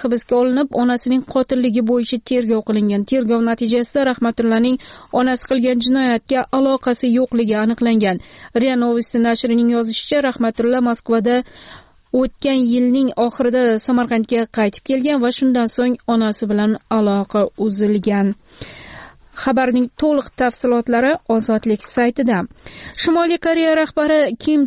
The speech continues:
Chen In mamlakatdagi yadroviy qurollarni shay holatga keltirishni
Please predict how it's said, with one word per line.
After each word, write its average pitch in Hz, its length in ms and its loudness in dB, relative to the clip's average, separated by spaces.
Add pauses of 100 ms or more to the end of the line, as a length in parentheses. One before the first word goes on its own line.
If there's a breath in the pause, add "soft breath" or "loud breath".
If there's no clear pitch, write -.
Chen 285 240 2
In 285 380 0
mamlakatdagi 269 600 0 (100)
yadroviy 269 500 0
qurollarni 254 500 2
shay 269 320 0 (120)
holatga 285 480 0
keltirishni 226 440 -2